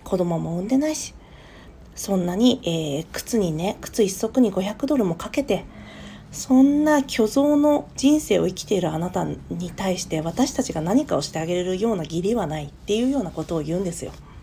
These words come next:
で、それに対してキャリーは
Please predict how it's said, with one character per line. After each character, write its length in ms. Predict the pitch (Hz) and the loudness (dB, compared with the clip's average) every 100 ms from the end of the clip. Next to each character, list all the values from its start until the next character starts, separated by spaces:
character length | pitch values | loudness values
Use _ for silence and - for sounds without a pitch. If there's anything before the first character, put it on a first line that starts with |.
| - - - - - - - - - | -4 -4 -6 -14 -18 -18 -20 -20 -4
で、 120 | 240 | -2
そ 140 | - 240 | 2 4
れ 120 | 247 | 6
に 120 | 262 | 6
対 220 | 277 302 | 4 -2
し 60 | - | -4
て 100 | - | -6
キ 140 | - | -2
ャ 40 | 202 | 2
リ 140 | 190 | 2
ー 40 | |
は 260 | 165 170 | 4 2